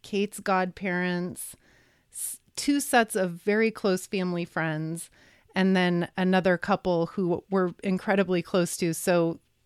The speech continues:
call it maybe the twelve of us did a coffee date that morning, which was, again, really special because we got to sit down face to face with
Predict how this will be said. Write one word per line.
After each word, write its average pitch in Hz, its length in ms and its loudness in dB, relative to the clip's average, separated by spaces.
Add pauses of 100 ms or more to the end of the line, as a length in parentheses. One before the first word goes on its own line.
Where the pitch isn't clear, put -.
(100)
call 202 240 2
it 185 120 4
maybe 190 220 2
the 180 160 0
twelve 175 320 -2
of 190 160 -2
us 208 280 2 (180)
did 180 420 4
a 175 100 -2
coffee 180 520 0
date 165 400 -2
that 180 200 0
morning, 170 360 0
which 208 180 -4
was, 190 240 -4
again, 226 320 0
really 285 220 -4
special 202 580 -4 (480)
because 220 300 0
we 233 80 -2
got 247 180 2
to 240 100 -4
sit 220 300 -2
down 202 480 2 (420)
face 269 380 0
to 262 120 -6
face 185 600 -4
with 185 340 -4